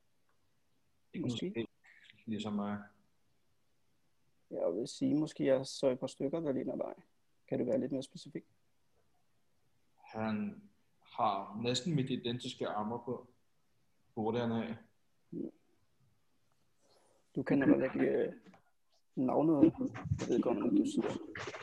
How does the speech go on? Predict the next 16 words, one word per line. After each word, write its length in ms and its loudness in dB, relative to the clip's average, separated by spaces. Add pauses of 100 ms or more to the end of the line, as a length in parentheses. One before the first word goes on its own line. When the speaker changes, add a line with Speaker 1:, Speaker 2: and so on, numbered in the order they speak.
(380)
Speaker 1:
Hans, 500 -2
øh, 360 -2
navn 280 0
er 240 -2
Varys. 680 -4 (2500)
Speaker 2:
Siger 220 -2
mig 140 0
ikke 120 -2
noget. 160 -2 (1400)
Men 240 0
beskrivelsen 520 2
siger 160 0
mig 140 0
mere 200 0
noget. 240 -2 (1300)
Speaker 1:
Okay. 320 -6